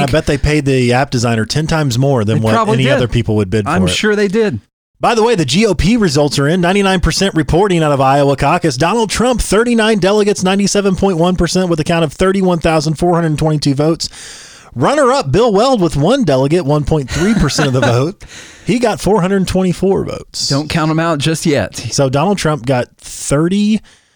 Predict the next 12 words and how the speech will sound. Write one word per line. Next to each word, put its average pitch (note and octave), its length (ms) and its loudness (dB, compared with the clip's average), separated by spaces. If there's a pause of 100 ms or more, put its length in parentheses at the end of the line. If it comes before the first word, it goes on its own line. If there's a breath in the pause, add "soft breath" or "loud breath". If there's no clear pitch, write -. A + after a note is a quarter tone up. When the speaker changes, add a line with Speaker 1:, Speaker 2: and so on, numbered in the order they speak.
(600 soft breath)
Speaker 2:
thirty G#3+ 460 0
thousand D#3+ 500 0
nine D#3 220 0
hundred D#3 260 0
ninety-eight C3+ 580 0
more A#2+ 240 0
vo-, A2+ 320 -2
votes B2 400 -2
than A#2 200 -2
Bill A#2 220 0
Weld G2 260 -2
did. D#2 260 -14